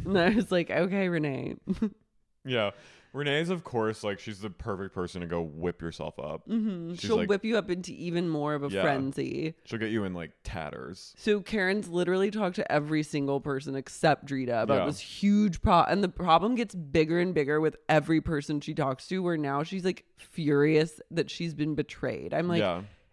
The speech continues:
Speaker 1: A, this was, like, fifteen years ago that this
Speaker 2: Yeah.
Speaker 1: happened. So, like, you've both lived completely separate lives.
Speaker 2: They've had children together.
Speaker 1: They've had children together. He, like,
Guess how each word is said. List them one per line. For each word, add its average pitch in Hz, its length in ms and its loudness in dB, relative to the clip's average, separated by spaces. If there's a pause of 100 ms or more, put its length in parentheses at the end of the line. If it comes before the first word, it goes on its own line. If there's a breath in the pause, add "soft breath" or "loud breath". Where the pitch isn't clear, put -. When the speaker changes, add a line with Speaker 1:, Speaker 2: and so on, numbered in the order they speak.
(100)
Speaker 1:
A, 170 260 6
this 208 240 -2
was, 220 180 -4
like, 214 160 -2 (640)
fifteen 147 960 -2
years 123 360 -4
ago 60 400 -6
that 156 140 -12
this - 120 -2
Speaker 2:
Yeah. 98 120 0
Speaker 1:
happened. - 560 -8
So, 147 240 0
like, 135 440 -4 (500)
you've 151 280 -4
both 147 240 2
lived 143 340 -2
completely 147 640 -2
separate 143 360 -2
lives. 123 800 -2
Speaker 2:
They've 110 120 -8
had 120 120 -4
children 104 380 -8
together. 85 320 -12
Speaker 1:
They've 165 140 4
had 175 180 0
children 165 380 -2
together. 151 420 2
He, 175 440 -4
like, 170 280 0